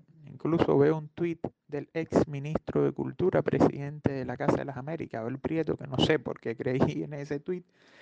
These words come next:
de que era un video manipulado con un audio que no correspondía, bueno, en fin, no le creí. Y después sobre las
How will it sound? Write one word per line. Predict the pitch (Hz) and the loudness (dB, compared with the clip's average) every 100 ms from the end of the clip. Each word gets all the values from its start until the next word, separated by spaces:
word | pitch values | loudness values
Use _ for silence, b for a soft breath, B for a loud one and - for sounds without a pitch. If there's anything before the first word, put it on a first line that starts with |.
| B _ | B _
de | 208 | 4
que | 202 | 6
era | 185 | 4
un | 175 | 2
video | 160 156 156 | 4 4 4
manipulado | 156 156 151 156 151 147 143 139 | 0 -4 0 2 2 2 2 0
con | 139 147 143 | 2 2 2
un | 143 143 | -2 -2
audio | 147 147 131 | 0 2 2
que | 131 | 0
no | 127 | -2
correspondía, | 135 131 135 - 143 135 139 135 127 127 | -2 -2 -4 -4 -6 -2 -2 0 0 0
bueno, | 123 117 123 | -2 -4 -4
en | |
fin, | - - - b b b b b b | -4 -4 -6 b b b b b b
no | - 113 | -2 2
le | 120 | 4
creí. | 123 151 180 208 233 - b b b b b _ _ - | 4 4 2 0 -6 -12 b b b b b _ _ -10
Y | 165 160 151 151 147 - | -2 2 4 2 0 0
después | 160 147 - 202 | 0 2 2 2
sobre | 190 160 151 | 2 2 0
las | 139 | -2